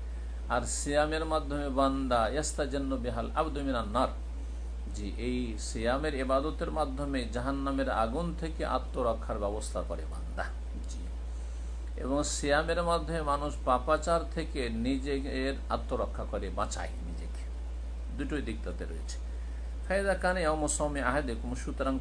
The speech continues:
তোমাদের যেই দিন রোজার দিন হবে, সিয়ামের দিন হবে, ফালা ইয়ারফু, সেই দিন যৌন সম্পর্কীয় কোনো আলাপ আলোচনা না করে। জি,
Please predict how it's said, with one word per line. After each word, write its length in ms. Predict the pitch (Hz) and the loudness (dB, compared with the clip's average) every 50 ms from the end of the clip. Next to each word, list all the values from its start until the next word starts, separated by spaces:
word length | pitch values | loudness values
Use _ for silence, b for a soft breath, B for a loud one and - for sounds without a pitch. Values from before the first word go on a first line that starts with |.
| - | 0
তোমাদের 480 | - 135 131 131 127 123 131 127 131 120 | 0 0 2 2 2 0 0 -2 -2 -2
যেই 240 | - 123 120 120 117 | -2 -2 0 0 0
দিন 380 | 110 117 117 113 113 113 113 | 0 0 0 0 0 0 -2
রোজার 540 | - 104 104 107 104 101 117 123 123 120 117 | -2 -2 -2 -2 0 2 4 4 2 2 0
দিন 160 | 123 135 135 | 0 0 0
হবে, 260 | 127 117 117 113 120 117 | 0 0 0 0 -2 -2
সিয়ামের 540 | - - - 110 110 117 127 139 143 143 | -2 -2 0 0 0 2 2 0 0 0
দিন 160 | 139 156 160 147 | -2 -2 0 0
হবে, 340 | 135 139 131 120 117 117 110 - - | 0 0 0 0 -2 -2 -2 0 0
ফালা 280 | 135 135 135 135 131 | 2 2 4 4 4
ইয়ারফু, 460 | 123 123 131 127 127 123 - - 120 113 | 4 4 2 2 2 0 -2 -4 -4 -2
সেই 300 | - - 131 127 123 120 | -2 -2 -2 0 0 0
দিন 280 | 113 123 123 113 107 - - - B B B B B B B B B B B B B B - - - | 0 0 0 0 0 -2 -4 -4 B B B B B B B B B B B B B B -4 -2 -2
যৌন 380 | 110 117 120 123 127 139 143 | 0 0 2 2 0 0 -2
সম্পর্কীয় 800 | 139 - - 139 139 139 - 156 156 151 131 - - 127 107 107 | -2 -2 -2 -4 -2 -2 -4 -4 -4 -4 -4 -4 -2 -2 -2 -2
কোনো 320 | 101 - - 113 113 127 117 - | -2 -2 -4 -2 -2 -2 -2 -2
আলাপ 380 | 101 104 113 127 143 - - - | -2 -2 -2 -2 -2 -4 -4 -4
আলোচনা 480 | 113 92 90 90 - - 92 90 76 87 92 - | -2 -2 -4 -4 -4 -4 -4 -4 -4 -4 -4 -4
না 160 | 95 90 87 - - | -4 -4 -4 -4 -4
করে। 460 | - - - - - - - - - | -6 -6 -6 -6 -6 -6 -4 -4 -4
জি, 100 | - - | -4 -4